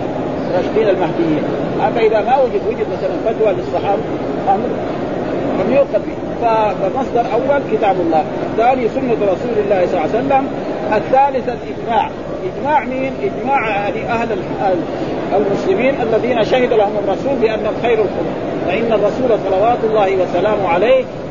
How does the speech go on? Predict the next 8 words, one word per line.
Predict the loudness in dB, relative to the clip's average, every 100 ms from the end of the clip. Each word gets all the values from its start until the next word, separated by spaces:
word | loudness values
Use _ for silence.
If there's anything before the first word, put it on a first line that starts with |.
| -4
شهد | -2 0
أن | -2 -2 -2
خير | 0 0
القرون | 2 2 2 0 0
قرني، | 0 0 -6 -8 -8 -8 -8 -6 -2 -2
ثم | 2
الذين | 2 0 -2 -2 0
يلونهم، | 2 4 2 2